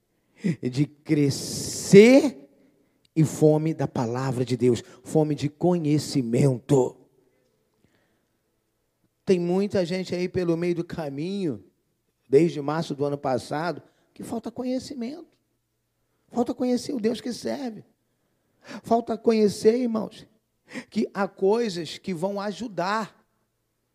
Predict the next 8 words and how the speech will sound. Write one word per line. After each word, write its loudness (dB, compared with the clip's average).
Agora, -8
guardar -8
a -10
sua -10
vida -4
de -6
um -8
vírus -6